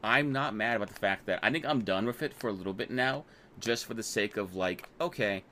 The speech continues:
I'll get this first in, but I'm gonna come back to this game probably for years. And, like, oh, I wanna play a tactics game,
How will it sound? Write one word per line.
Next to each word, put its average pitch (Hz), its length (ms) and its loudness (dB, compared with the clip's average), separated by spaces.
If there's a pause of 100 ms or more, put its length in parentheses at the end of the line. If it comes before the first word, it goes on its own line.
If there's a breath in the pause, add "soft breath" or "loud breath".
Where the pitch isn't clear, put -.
(180)
I'll 101 120 2
get 127 200 -6
this 117 120 -10
first 107 240 -4
in, 98 100 0
but 92 180 -2
I'm 107 120 0
gonna 110 140 -2
come 107 160 -8
back 90 220 0
to 98 60 -8
this 90 120 -8
game 87 180 -6
probably 90 260 -4
for 90 160 -10
years. 78 380 -8
And, 85 60 -8
like, 87 200 -6
oh, 143 240 4 (320 loud breath)
I 117 60 2
wanna 127 220 0
play 135 140 0
a - 40 -4
tactics 135 320 0
game, 151 220 -6